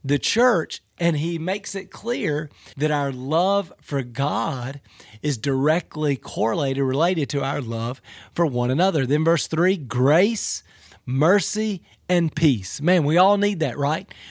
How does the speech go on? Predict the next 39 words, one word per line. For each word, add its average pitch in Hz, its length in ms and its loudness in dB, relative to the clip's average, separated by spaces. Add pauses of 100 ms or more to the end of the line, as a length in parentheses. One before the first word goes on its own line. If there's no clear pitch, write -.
(160)
We 135 140 2
all 170 200 6
need 190 220 0
more 180 380 2 (260)
grace, 143 640 4
undeserved 165 920 0
favor. 127 420 2
Aren't 147 200 4
you 156 80 -2
glad 156 420 2 (480)
that 123 220 0
God 143 320 4
is 127 140 -2
a 117 80 -4
gracious 120 720 0
God? 113 460 -6 (500)
That 127 120 2
we 147 120 6
don't 170 160 6
have 170 160 0
to - 180 -4
earn, 165 420 2
that 135 100 -4
we 147 100 0
don't 156 180 0
deserve 127 600 2
his 170 180 0
favor, 160 400 -2
that 123 100 -4
he 127 200 -2
offers 156 480 0
it 131 100 -6
to 131 160 0
us, 110 100 -4
that 123 120 -4
he's 131 180 0
gracious, 139 1200 0
right? 139 280 -2 (560)
Grace, 151 680 2